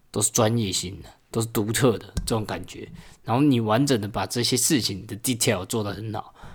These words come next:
就这就是一种工匠精神。那以教练来讲，就是课程的编排、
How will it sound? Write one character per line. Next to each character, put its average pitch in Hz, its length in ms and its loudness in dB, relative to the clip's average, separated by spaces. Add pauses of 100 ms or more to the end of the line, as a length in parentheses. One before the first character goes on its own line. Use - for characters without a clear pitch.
(120)
就 135 120 8
这 127 160 6
就 120 140 6
是 113 160 2
一 107 40 0
种 95 180 -4
工 101 200 -4
匠 98 160 -4
精 101 200 -8
神。 - 200 -6
那 139 160 4
以 123 140 2
教 165 160 10
练 151 140 12
来 120 120 6
讲， 107 220 4
就 101 80 -2
是 113 240 2 (400)
课 156 180 8
程 113 160 6
的 107 60 2
编 120 300 6
排、 - 300 0